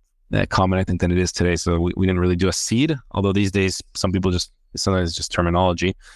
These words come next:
But anyway, we, uh, we had done our Series A. We had spent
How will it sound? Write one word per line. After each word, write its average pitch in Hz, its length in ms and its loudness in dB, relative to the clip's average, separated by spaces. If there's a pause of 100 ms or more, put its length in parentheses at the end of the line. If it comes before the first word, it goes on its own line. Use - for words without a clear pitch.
(380)
But 143 100 4
anyway, 127 300 2
we, 117 280 2
uh, 113 220 0
we 120 160 0
had 110 100 -2
done 135 140 2
our 135 80 2
Series 127 340 0
A. 113 240 2
We 104 100 2
had 92 160 -4 (120)
spent - 360 -2